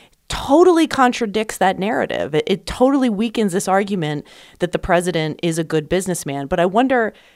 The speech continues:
how hard it is to change that brand once it's been so defined in the public for so long. It's like, what if tomorrow they reported Joe Biden wasn't from Scranton and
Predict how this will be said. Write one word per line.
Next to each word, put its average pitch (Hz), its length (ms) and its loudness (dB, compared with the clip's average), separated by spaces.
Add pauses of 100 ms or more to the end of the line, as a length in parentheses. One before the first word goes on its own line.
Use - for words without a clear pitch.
(240)
how 220 180 4
hard 220 340 4
it 208 140 2
is 160 240 -2
to 156 100 -8
change 196 720 0
that 151 280 0
brand 151 680 -2
once 175 420 0
it's 165 220 -4
been 156 580 -2
so 190 680 2
defined 156 680 -2
in 156 120 -6
the 151 80 -6
public 139 480 -2
for 156 140 -6
so 151 420 -2
long. - 420 -8 (180)
It's 208 140 -4
like, 233 180 6
what 233 240 4
if 254 220 -2 (160)
tomorrow 196 480 2
they 180 120 -2
reported 165 540 -2
Joe 170 200 2
Biden 151 500 -2 (360)
wasn't 175 540 2
from 160 220 -2
Scranton 151 640 -2
and 151 300 -8